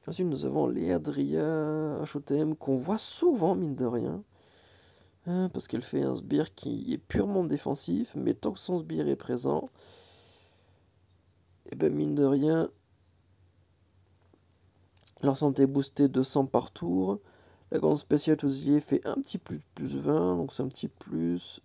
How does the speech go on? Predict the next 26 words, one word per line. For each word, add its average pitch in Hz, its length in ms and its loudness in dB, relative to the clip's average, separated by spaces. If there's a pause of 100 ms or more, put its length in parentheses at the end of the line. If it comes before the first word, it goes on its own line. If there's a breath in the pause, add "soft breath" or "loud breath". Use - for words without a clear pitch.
Et 160 80 -2
plus 190 180 -2
le 156 80 -4
dix 156 160 -6
pour 156 220 -2
cent 160 180 -2
pour 151 180 -4
les 147 140 2
verts, 156 220 0
du - 80 -12
coup, 139 80 -8
ça - 40 -10
peut 156 100 -6
aller - 80 -4
jusqu'à - 260 -6
plus - 260 -8
trente. 156 580 -2 (960 soft breath)
Tac, - 140 -10
tac, - 140 -6
tac, - 140 -4
tac, - 120 -6
tac, - 160 -8
tac, - 460 -4
euh, - 300 0
sympa. - 380 0 (1500)
Sympa. - 400 0